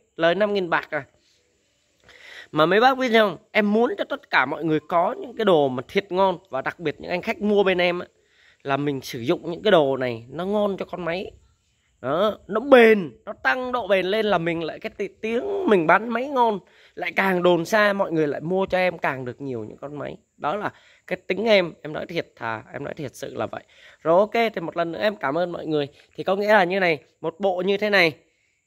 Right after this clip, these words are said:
đó, đủ bộ như thế này, đấy, là sáu mươi nghìn, không bao phí ship. Và nếu như mấy, kể cả mấy bác mua nhiều em cũng không bao phí ship được đâu nha. Nó, nó, nó thiệt.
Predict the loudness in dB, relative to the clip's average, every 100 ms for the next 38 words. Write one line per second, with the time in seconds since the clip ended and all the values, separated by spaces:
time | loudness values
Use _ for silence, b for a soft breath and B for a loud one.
0 | _ -16 -16 _ -8 0 2 2 2 0
1 | 2 2 2 0 _ _ _ -10 -6 -4
2 | -4 -6 -10 _ _ -4 -2 0 -2 -6
3 | _ -12 -4 -4 0 2 4 4 2 _
4 | _ _ _ _ -6 0 2 2 0 -2
5 | -2 _ _ _ b b b b b 2
6 | 2 2 0 -4 -2 -4 -4 -6 -10 _
7 | -4 0 2 2 0 -2 0 0 2 2
8 | 2 -2 -6 0 0 0 -4 -6 -6 -4
9 | 0 2 2 0 -8 -6 -8 -10 -8 -2
10 | 0 4 2